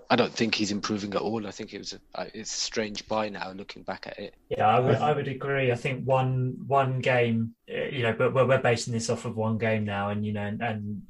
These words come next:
Speaker 2: the variables would say that he hasn't been, he's not a good fit for us. Um, you know, obviously it did, it really didn't help, um, that he did, you know, he got, uh, coronavirus as well, and it's, it looks like he was still recovering from that a lot of the time, but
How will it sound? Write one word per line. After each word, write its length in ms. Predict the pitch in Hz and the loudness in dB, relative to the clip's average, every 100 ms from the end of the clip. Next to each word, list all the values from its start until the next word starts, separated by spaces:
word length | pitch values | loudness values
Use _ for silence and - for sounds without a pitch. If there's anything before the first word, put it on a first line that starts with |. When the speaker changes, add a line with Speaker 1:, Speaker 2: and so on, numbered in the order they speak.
| - | -10
Speaker 2:
the 80 | 110 | 0
variables 640 | 120 117 113 110 104 92 | 4 6 4 2 0 -2
would 140 | 104 | -10
say 200 | - 107 | -2 0
that 180 | 98 - | 0 -2
he 100 | 117 | -4
hasn't 300 | 92 110 107 | -2 -2 -2
been, 300 | 104 101 98 101 - - - | -6 -6 -6 -10 -14 -18 -8
he's 200 | - 104 | -4 0
not 280 | 113 110 - | 2 0 0
a 60 | 113 | -4
good 180 | 107 | -6
fit 260 | - 117 110 | -2 -2 -2
for 160 | - 98 | -2 -2
us. 360 | 95 - - - - - - | -2 -4 -14 -18 -20 -20 -4
Um, 460 | - 101 101 101 110 | 2 4 4 0 -2
you 80 | 120 | 0
know, 80 | 113 | 0
obviously 220 | - 117 | -2 -4
it 60 | - | -4
did, 100 | 113 | 0
it 200 | 120 113 | 2 2
really 260 | 113 123 113 | 4 4 2
didn't 220 | 113 104 | 0 -4
help, 280 | 98 101 98 - | -2 -2 -2 -4
um, 400 | 117 104 98 98 - | -2 -2 -2 -6 -8
that 160 | - | -10
he 120 | - 101 | -10 -10
did, 220 | - 101 - | -10 -10 -8
you 120 | 127 | -6
know, 100 | 98 | -6
he 160 | 90 107 | -6 -8
got, 280 | - 101 - | -8 -6 -6
uh, 240 | 101 95 | -4 -4
coronavirus 840 | 95 107 101 92 98 - 95 92 - | -6 -4 -4 -4 -6 -4 -4 -4 -6
as 100 | 95 | -2
well, 160 | 101 98 | 0 0
and 100 | 95 | -2
it's, 140 | 95 - | -8 -10
it 160 | 127 - | -10 -4
looks 260 | 110 113 - | -4 -4 -6
like 140 | 95 | -8
he 80 | 101 | -6
was 100 | 101 | -6
still 160 | - | -2
recovering 480 | 95 95 113 110 107 | -4 -2 -2 0 -2
from 180 | 95 101 | -4 -8
that 200 | 98 101 | -6 -6
a 40 | |
lot 120 | 98 - | -6 -6
of 60 | |
the 80 | 101 | -8
time, 400 | - - 104 104 | -10 -6 -4 -4
but 200 | 101 104 | -2 -4